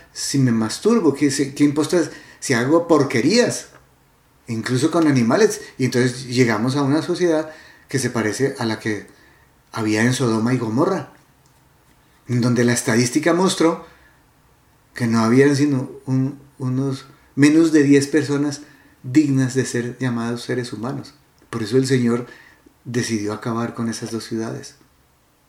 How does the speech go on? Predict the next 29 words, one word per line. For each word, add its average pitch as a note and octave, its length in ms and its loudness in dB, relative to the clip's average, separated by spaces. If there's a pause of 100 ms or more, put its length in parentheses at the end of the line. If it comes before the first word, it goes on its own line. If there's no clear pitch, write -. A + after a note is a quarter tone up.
(260)
por F#2 160 -12
la F#2+ 160 -8
promiscuidad G#2 560 -6
y G#2+ 60 -4
la B2+ 140 -4
porquería G#2 540 -6 (580)
en A#2+ 240 -2
la G#2+ 120 -6
que - 80 -12
estaban G#2+ 560 -8
allí. B2+ 360 -8 (200)
Si B2+ 240 0
hablamos A#2+ 380 4
de F#3+ 80 8
estadísticas, D3 720 0 (500)
pues A2 320 -10
estamos C3 320 0
como D#3 240 -2
Sodoma A#2 340 -2
y C#3 60 0
Gomorra C3 400 -2
y B2+ 100 -2
deberían, A2 640 -4 (320)
debería G#2+ 400 -4
el A#2+ 100 -6
Señor A#2 320 -4
acabar G#2 360 -8
con A#2 160 -6
nosotros, G#2+ 480 -12